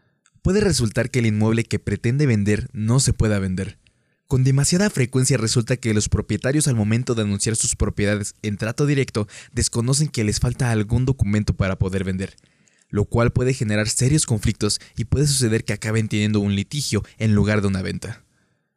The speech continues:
Al contratar una inmobiliaria para hacerse cargo de la promoción de su inmueble, tanto vendedor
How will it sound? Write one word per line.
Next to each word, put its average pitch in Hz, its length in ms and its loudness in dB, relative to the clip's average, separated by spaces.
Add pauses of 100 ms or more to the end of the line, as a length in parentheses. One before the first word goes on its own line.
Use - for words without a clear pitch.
(720)
Al 123 180 2
contratar 127 440 2
una 165 140 4
inmobiliaria 151 640 2 (120)
para 110 120 0
hacerse 117 320 0
cargo 120 300 2
de 107 100 2
la 101 140 2
promoción 104 400 0
de 110 80 2
su 117 100 0
inmueble, 120 380 0 (420)
tanto 107 280 2
vendedor 104 460 4